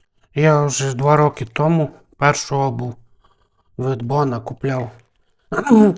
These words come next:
Дивився десь розпакування і там казали, що треба просити. Ну, якщо не забуваю, то все пишу.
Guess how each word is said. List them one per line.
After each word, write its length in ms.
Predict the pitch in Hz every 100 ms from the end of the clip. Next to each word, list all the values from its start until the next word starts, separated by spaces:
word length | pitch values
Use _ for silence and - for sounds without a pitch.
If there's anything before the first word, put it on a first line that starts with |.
| - _ _ _ -
Дивився 440 | 175 202 196 196
десь 260 | 160 170 165
розпакування 760 | 160 - 170 - 190 220 214 170
і 100 | 151
там 160 | 151
казали, 460 | 147 143 151 147 135 - _ _ _ _ _ _
що 160 | - -
треба 240 | 160 156
просити. 560 | 156 113 - - 110 - - _ _ _ _ _ _ _ _ _ _ _ _ _ _ _ _ _
Ну, 480 | 151 185 262 285 277 - _ _ _ _ _ _ _ _ _ _ _ _ _ 170
якщо 320 | 175 - 190
не 140 | 185
забуваю, 580 | 165 170 175 185 185 170
то 140 | 165
все 240 | 135 - 120
пишу. 420 | - 101 -